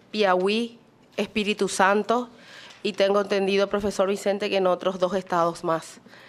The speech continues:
Y queremos realmente que esta ley, aparte de ser aprobada y respetada en los estados partes, porque la educación es un derecho de todo ciudadano, y aparte de ser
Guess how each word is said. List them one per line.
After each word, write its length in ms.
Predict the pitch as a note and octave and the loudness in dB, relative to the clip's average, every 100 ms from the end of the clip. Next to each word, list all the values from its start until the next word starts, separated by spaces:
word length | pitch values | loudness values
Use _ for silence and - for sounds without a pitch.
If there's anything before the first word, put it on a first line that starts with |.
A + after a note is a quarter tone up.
| - - - - - - - _ - | -20 -20 -20 -20 -20 -20 -20 _ -8
Y 100 | A3 | -2
queremos 420 | G#3+ G#3 A3 B3 | 0 2 2 2
realmente 560 | A#3 G#3 G#3+ A3+ A3+ A3+ | 2 4 4 2 0 -2
que 100 | G#3 | -2
esta 200 | G3+ G#3+ | 0 0
ley, 420 | G3 G3 A#3 B3+ - - - - - - - - - | 2 2 0 -4 -12 -20 -20 -20 -20 -20 -20 -12 -4
aparte 480 | F3 G3 A3 A3+ | 2 4 2 2
de 160 | A3+ G#3 | 0 0
ser 220 | A3 G#3 | 0 0
aprobada 680 | G#3+ G#3 G3+ F#3 F#3 F3+ - | 2 2 4 4 4 4 2
y 120 | F3+ | -2
respetada 880 | E3 E3 E3 E3+ E3 F#3 A3 G#3+ E3+ | -2 -4 -2 -6 0 4 4 6 4
en 80 | D#3+ | 2
los 160 | E3+ E3 | -2 -6
estados 400 | D3+ - E3 E3 | -6 0 0 0
partes, 720 | - F3+ F3 F3 G3 - - - - - - | 2 2 2 -2 -6 -6 -20 -20 -20 -20 -4
porque 380 | F#3+ F#3 F#3 F#3 | -4 0 -2 -2
la 180 | - F#3+ | 0 2
educación 500 | G3 G#3 G3 G#3+ G#3+ | 2 0 0 0 0
es 180 | A3+ - | 0 0
un 140 | A3+ | 0
derecho 440 | G3+ F#3 F#3 F#3+ F#3+ | 2 2 0 0 0
de 140 | F#3 | 0
todo 300 | F#3 F#3+ F#3+ | 2 4 4
ciudadano, 800 | F#3+ G#3 F#3 D#3+ D3 D3 - D#3 - _ _ - - - - - - - - - - - - - | 2 2 2 4 2 0 -6 -12 -20 _ _ -20 -20 -20 -20 -20 -20 -20 -20 -20 -20 -20 -20 -4
y 60 | F#3+ | -2
aparte 420 | F3+ G#3 A3 A#3+ | 2 2 4 0
de 140 | A3+ | 0
ser 340 | - G#3+ A3+ | 0 -2 -2